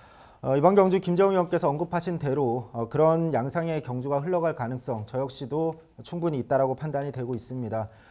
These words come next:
어, 다만 제가 판단할 때 이번 편성상 또한,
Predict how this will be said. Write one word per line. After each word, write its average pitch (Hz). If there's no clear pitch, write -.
어, 135
다만 160
제가 160
판단할 190
때 170
이번 170
편성상 165
또한, 190